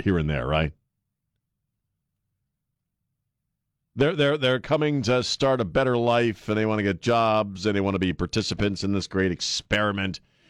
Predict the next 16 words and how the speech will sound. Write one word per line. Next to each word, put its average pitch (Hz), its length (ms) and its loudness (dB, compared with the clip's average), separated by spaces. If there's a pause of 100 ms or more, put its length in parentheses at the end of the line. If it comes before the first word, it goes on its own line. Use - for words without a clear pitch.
(200)
in 87 120 -2
freedom 101 420 0
called 92 240 0
the 90 60 -2
United 87 320 0
States 90 280 -2
of 85 60 0
America. 85 460 0 (440)
Bullcrap. 113 840 -2
They're 127 200 2
coming 151 300 0
here 117 240 2
for 104 100 -4
the 87 80 -2
free 82 240 -2
stuff. - 540 -6